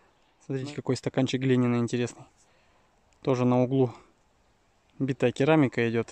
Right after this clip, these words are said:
Speaker 1: И вот такие вот изделия из глины. Стаканчик, видимо, был. Молоко пили.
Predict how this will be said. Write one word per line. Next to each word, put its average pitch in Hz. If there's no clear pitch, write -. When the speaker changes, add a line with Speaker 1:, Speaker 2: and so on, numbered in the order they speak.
Speaker 1:
И 147
вот 139
такие 143
вот 139
изделия 127
из 127
глины. 123
Стаканчик, -
видимо, 120
был. 117
Молоко 120
пили. 143